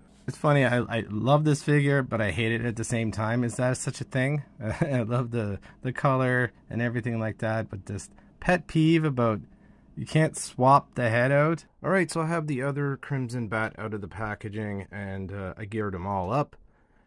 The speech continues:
And, um, I put the flamethrower on his hand just to make sure I don't get mixed, get them mixed up. So, right now, about the quality, but the second figure right now,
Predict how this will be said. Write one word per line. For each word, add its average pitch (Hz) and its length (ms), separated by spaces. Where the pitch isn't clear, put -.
And, 101 560
um, 90 480
I 92 60
put - 320
the 85 200
flamethrower 82 540
on 85 120
his 82 300
hand 98 260
just 110 160
to - 80
make 98 160
sure 101 220
I 95 60
don't 95 120
get 92 180
mixed, - 240
get 107 180
them 95 120
mixed - 260
up. 151 160
So, 156 400
right 151 180
now, 139 180
about 139 160
the 123 80
quality, 131 400
but - 180
the 110 80
second 120 480
figure 117 320
right 110 220
now, 101 400